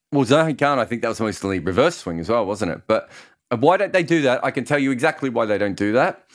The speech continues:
And it's the same reason that left arm finger spinners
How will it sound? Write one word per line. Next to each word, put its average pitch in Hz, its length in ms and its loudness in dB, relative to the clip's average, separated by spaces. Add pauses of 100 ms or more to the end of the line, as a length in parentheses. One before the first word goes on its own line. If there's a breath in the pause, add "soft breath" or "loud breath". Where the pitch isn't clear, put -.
(260 loud breath)
And - 80 -2
it's 113 120 -4
the 123 80 -4
same 170 400 2
reason 120 400 2
that 117 140 0
left 135 260 2
arm 127 200 0
finger 135 340 0
spinners 120 520 -4